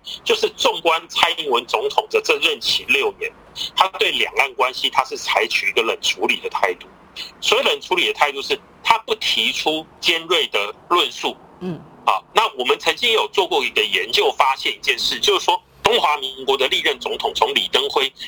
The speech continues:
Speaker 1: 一直到蔡英文，他们在两岸关系的论述上面的，的空间跟光谱啊。那其实我们研究到最后，我们发现一件事，蔡英文总统啊，他的光谱范围其实是不大的，他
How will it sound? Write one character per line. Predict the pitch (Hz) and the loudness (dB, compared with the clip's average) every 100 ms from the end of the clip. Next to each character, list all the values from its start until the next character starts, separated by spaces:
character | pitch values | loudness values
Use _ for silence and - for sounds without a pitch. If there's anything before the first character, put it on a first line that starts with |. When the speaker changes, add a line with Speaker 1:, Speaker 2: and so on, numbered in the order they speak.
| - | -4
Speaker 1:
一 | - | -4
直 | - | 0
到 | 110 123 | 0 0
蔡 | - 123 | 0 0
英 | 127 | 0
文， | 123 101 - - - | -2 -4 -6 -10 -2
他 | - 220 | 0 0
们 | 180 | 0
在 | 196 156 | 0 0
两 | 117 101 | 0 -2
岸 | 147 | -2
关 | 139 139 | 0 0
系 | 139 131 | 0 0
的 | |
论 | 117 131 | 2 2
述 | 120 127 | 0 -2
上 | - 117 | 2 2
面 | 117 107 | 0 0
的， | 107 - - - - | -2 -2 -20 -20 -2
的 | - | 0
空 | - 165 165 | 2 0 0
间 | 160 156 | 0 0
跟 | 147 147 | -2 -2
光 | 147 135 139 | 0 0 0
谱 | - - - | -10 -12 -10
啊。 | - - - | -16 -14 -2
那 | 262 | -2
其 | 247 190 | 0 -2
实 | - | 0
我 | 156 | -2
们 | 120 | 0
研 | 120 | -2
究 | 139 175 | 0 0
到 | 165 151 | 2 0
最 | 151 | 0
后， | 147 | -2
我 | - | -2
们 | 107 | 0
发 | 143 135 | 2 2
现 | - 110 | 0 -4
一 | |
件 | 123 | -2
事， | 113 117 - - - | 0 -2 -2 -8 -6
蔡 | - - | 0 0
英 | 185 180 160 | 0 0 0
文 | - | 0
总 | 117 113 | 0 -2
统 | 127 104 - | 0 -2 -2
啊， | - - - | -10 -10 -4
他 | - 214 | 0 0
的 | - | 0
光 | 170 | -2
谱 | 180 214 | -2 -2
范 | 180 139 | 0 0
围 | 113 | 0
其 | - 117 | -2 -2
实 | |
是 | 139 | -2
不 | - | -2
大 | 113 143 98 | 2 4 2
的， | - - - | -6 -20 -2
他 | - 208 | 2 2